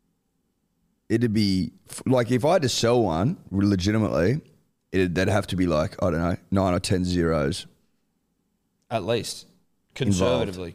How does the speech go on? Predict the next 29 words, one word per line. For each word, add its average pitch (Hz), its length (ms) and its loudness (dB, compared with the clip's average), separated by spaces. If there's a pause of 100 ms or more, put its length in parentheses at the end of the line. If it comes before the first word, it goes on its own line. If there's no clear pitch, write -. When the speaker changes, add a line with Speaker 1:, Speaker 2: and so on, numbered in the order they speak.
(140)
Speaker 2:
Conservatively. 104 760 -2
Speaker 1:
That's 127 200 0
a 117 40 -4
conservative 104 500 2
figure. 82 420 -2
Speaker 2:
So 107 180 -4
don't 123 240 -2
ask 131 280 -4
any 117 120 -4
more 113 220 0
to 107 60 -2
buy 107 240 0
a 101 40 -2
baggy 104 320 -2
green. 104 240 -2
What 127 140 0
you 110 120 -4
can 151 360 -2
do 113 340 0
is 107 140 -2
ask 101 280 0
to 101 60 -6
buy 98 380 0
a - 120 -10
Hello 98 200 -4
Sports 95 320 -8
summer 98 240 -8
tan 101 320 -8
hat, 95 260 -10